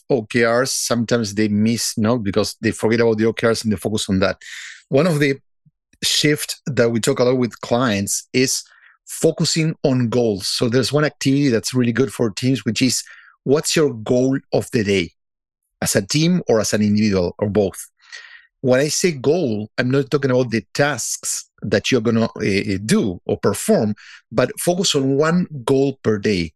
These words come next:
What are you trying to accomplish? Not what are you gonna do?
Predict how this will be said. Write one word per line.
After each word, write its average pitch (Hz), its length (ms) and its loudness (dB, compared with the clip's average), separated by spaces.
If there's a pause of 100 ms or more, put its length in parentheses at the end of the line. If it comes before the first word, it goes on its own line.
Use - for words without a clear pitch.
What 139 140 2
are 170 40 2
you 143 160 0
trying 135 260 0
to 131 280 -4
accomplish? 107 800 -2
Not 147 100 4
what 147 140 2
are 127 40 0
you 113 140 0 (100)
gonna 110 200 0
do? 101 220 -2